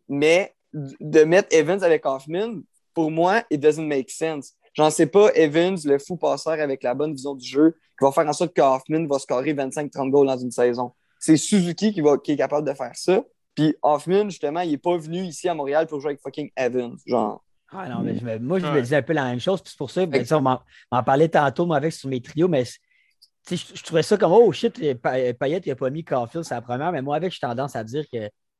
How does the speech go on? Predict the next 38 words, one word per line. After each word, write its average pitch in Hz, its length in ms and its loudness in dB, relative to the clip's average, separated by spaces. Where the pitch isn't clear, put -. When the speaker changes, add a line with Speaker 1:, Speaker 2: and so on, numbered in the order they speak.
Speaker 2:
tu 196 80 -12
sais, - 60 -12
il 160 80 -2
va 156 140 4
jouer 170 140 -2
une 196 100 -2
fois 180 120 -2
de 175 60 -20
temps 151 120 -2
en 143 120 -6
temps 185 120 -4
sa 120 220 -6
première. 147 520 -2
Puis - 100 -20
si, 180 260 -10
en 147 100 -2
fait, 214 180 -4
je 160 60 -14
vais 247 60 -8
recommencer. 143 560 -6
Pour 160 120 -2
moi, 185 180 2
encore 175 240 0
une 151 80 -4
fois, 196 120 -2
cette - 100 -6
année, 151 160 -2
il - 40 -2
n'y 165 40 2
a 139 60 0
pas 185 100 -4
de - 60 -12
premier 143 480 -4
puis 156 80 -20
de 117 100 -16
deuxième. 131 480 -2
Puis, - 140 -20
tu - 60 -20